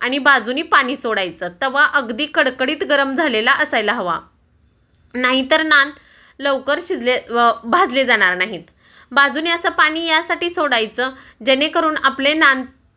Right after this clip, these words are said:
गॅसवरती आपण भाजायला लागलो तर ते खाली पडणार नाहीत, आहे तसे चिटकून राहतील. त्यामुळे या पद्धतीने बाजूने पाणी सोडून घ्यायचं नानच्या.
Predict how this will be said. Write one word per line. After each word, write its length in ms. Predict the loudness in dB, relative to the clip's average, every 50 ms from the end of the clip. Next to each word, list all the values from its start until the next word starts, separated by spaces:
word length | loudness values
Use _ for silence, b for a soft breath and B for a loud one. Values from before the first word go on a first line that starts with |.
| _ _ _ _ _ _ _ -2 0
गॅसवरती 460 | 0 0 0 0 -2 -2 0 0 0
आपण 260 | 0 0 0 -2 -2
भाजायला 440 | -2 -2 0 0 0 0 0 2 2
लागलो 300 | 4 2 2 2 0 -4
तर 120 | -4 -4
ते 140 | -4 -6 -6 -4
खाली 240 | -4 -2 -2 -2
पडणार 420 | 0 0 0 0 0 2 0 2 2
नाहीत, 260 | 0 -2 -2 -4 -6 -4 -2
आहे 320 | 0 0 0 0 0 -2 -2 -2
तसे 240 | -4 -2 -2 -4 -4
चिटकून 540 | -4 -4 -6 -6 -6 -4 -4 -4 -2 0 0
राहतील. 380 | 0 -2 -2 -6 -12 -12 -12 B B B B B B B B B B
त्यामुळे 460 | 2 2 2 2 2 0 0 0 -2 -6 -10 b b b b
या 200 | -2 0 2 2
पद्धतीने 580 | 0 0 -2 -4 -2 -4 -8 -8 -8 -8 -8 -4
बाजूने 540 | 0 0 0 0 0 -4 -8 -6 -6 -4 -6 -6 -8 b b b b _ _ _ _ 0
पाणी 260 | 2 2 2 0 -4
सोडून 380 | -4 -4 -6 -4 -6 -6 -6
घ्यायचं 380 | -4 -4 -4 -4 -4 -6 -6 -2
नानच्या. 440 | -2 -2 -2 -4 -6 -6 -6 -6